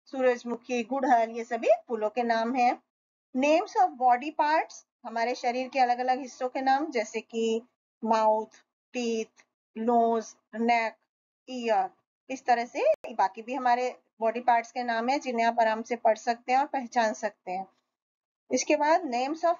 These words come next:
animals and their babies, बच्चों यहाँ पर कुछ जानवरों के और उनके बच्चों के नाम लिखे हैं, जैसे cat,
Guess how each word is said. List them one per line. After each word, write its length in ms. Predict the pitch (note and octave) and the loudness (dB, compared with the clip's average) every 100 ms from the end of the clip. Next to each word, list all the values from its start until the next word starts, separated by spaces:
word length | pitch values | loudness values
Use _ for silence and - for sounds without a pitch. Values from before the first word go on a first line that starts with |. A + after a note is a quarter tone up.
| - | 0
animals 540 | A#3 A3+ B3+ C#4 E4 A4 | 0 0 -4 -2 0 0
and 180 | D4 C#4 | -2 -2
their 220 | A#3+ B3+ B3+ | -2 -2 0
babies, 340 | A3 G3 F#3 A#3 | -8 -8 -8 -6
बच्चों 240 | A#3 E4+ | -2 2
यहाँ 180 | D#4 B3 | 4 4
पर 160 | C4+ D4 | 2 -2
कुछ 200 | F4 D4+ | -2 0
जानवरों 460 | B3+ A3 A#3+ C4 | 0 0 -2 -2
के 140 | B3+ D#4+ | 2 4
और 180 | D#4 | 4
उनके 200 | B3+ B3+ | 0 -2
बच्चों 360 | D4+ A#3+ - C#4 | 0 0 -2 -6
के 120 | D4+ | -2
नाम 240 | C#4 C4+ B3+ | 0 0 0
लिखे 200 | B3 C4+ | -4 0
हैं, 220 | C#4+ - _ _ - | 0 -2 _ _ -2
जैसे 260 | B3 B3 C#4+ | -2 0 -2
cat, 420 | - C4 B3+ | 2 4 4